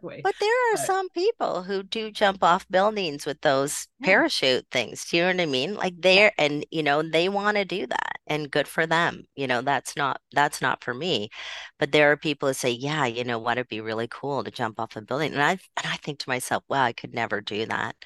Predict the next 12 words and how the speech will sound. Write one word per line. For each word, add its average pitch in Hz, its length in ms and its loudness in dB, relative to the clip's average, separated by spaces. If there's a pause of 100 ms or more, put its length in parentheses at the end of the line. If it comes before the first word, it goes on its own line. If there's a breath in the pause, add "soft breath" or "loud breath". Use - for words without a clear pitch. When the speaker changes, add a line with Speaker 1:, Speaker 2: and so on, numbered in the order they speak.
(520 loud breath)
Speaker 1:
Mm-hmm. 131 180 4
Speaker 2:
Um, 120 360 0
and 131 160 0
I 127 140 0
don't. 151 520 0
And 139 240 -6
so 165 100 2
I 160 60 4
don't 175 260 0
move 180 200 -4
towards 233 520 -4
that. - 440 -6